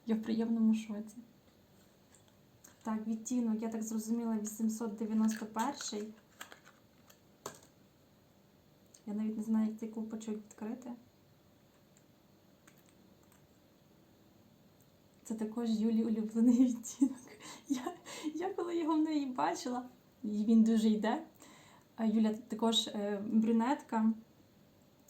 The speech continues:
І відчувається, що це, Юлічка, зроблено, це, це все зроблено з, з душею. І с-, і то, що тобі подобається, ти сюди вклала все прямо то, що тобі подобається. І,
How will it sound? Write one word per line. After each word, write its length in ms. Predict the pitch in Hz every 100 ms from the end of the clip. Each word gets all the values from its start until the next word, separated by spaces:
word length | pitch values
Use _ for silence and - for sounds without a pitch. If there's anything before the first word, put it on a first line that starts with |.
| -
І 320 | 220 226 226 214 214 - - _ _ - - - - 214
відчувається, 580 | 220 233 220 277 277 233
що 160 | 208
це, 560 | 208 247 233 233 233 220 - - - -
Юлічка, 600 | 226 226 - - 214 214
зроблено, 800 | 214 220 226 220 214 208 208 208 - - - -
це, 180 | - 226
це 160 | 240
все 240 | 220 262 247
зроблено 460 | 240 220 220 220
з, 140 | 220 214
з 80 |
душею. 520 | 202 226 - 247 262 226
І 60 |
с-, 200 | 220 - - -
і 180 | 226 226
то, 200 | 247 247
що 120 | -
тобі 200 | 240 247
подобається, 640 | - 226 277 277 254 240
ти 100 | 247
сюди 240 | 262 226
вклала 360 | 254 - 247 254
все 220 | 233 247
прямо 320 | 247 262 277 294
то, 120 | 302
що 140 | 302 233
тобі 340 | 233 247 302 - - -
подобається. 580 | 226 269 262 262 - 254
І, 240 | 247 247